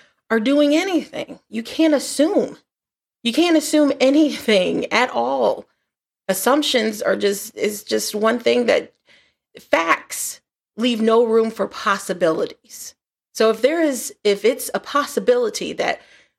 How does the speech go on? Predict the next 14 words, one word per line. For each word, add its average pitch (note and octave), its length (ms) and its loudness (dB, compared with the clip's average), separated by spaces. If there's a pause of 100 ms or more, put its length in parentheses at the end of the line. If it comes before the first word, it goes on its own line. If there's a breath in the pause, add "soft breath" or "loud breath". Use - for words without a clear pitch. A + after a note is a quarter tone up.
(260)
these A#3+ 260 -6
people A3 500 0
may A#3+ 300 2
not B3+ 280 2
be A3 140 -2
<laughs> - 0 -
doing C4 520 2
anything, E3+ 840 -4 (720)
then A#3 200 0
why C4+ 240 2
immediately A#3 840 -2
tell A#3+ 360 -4
them E3+ 420 0
or F3 240 2